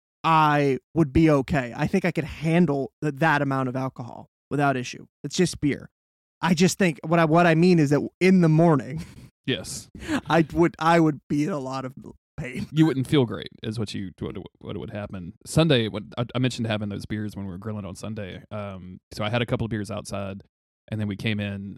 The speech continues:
Speaker 2: and we watched some T V, um, and then we ate, and I had some, like, a couple of cocktails in between. I didn't think that I was, like, out of whack or anything. Like, I didn't think that I was, like,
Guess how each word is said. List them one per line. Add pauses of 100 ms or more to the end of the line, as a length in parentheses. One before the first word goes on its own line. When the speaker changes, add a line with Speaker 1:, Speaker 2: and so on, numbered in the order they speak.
Speaker 2:
and
we
watched
some
T
V, (100)
um,
and
then
we
ate, (200)
and
I
had
some, (100)
like,
a
couple
of
cocktails
in
between. (140)
I
didn't
think
that
I
was,
like, (680)
out
of
whack
or
anything.
Like,
I
didn't
think
that
I
was,
like,